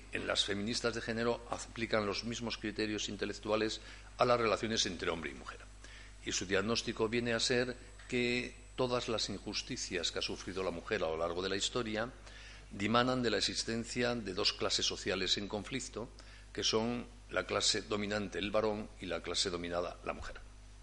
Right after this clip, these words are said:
Creen y dicen que todo lo que tiene que ver con nuestros conceptos sobre la sexualidad, lo femenino y lo masculino,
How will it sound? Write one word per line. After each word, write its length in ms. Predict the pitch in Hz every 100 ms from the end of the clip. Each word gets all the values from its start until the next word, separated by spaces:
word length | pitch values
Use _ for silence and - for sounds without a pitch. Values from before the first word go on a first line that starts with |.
| - - - - - - - - - -
Creen 500 | - 107 113 123 117 -
y 100 | 107
dicen 480 | 127 - 123 135 -
que 140 | 98
todo 360 | - - 127 120
lo 160 | 113
que 120 | 107 101
tiene 200 | 107 107
que 120 | 107
ver 160 | 110
con 160 | 101 92
nuestros 280 | 90 - 87
conceptos 560 | 87 82 101 - 92
sobre 200 | - 92
la 120 | 87 80
sexualidad, 600 | 90 - 85 85 101 107
lo 80 | 82
femenino 420 | 90 80 90 98
y 60 |
lo 100 | 95
masculino, 640 | 95 107 - 110 117 107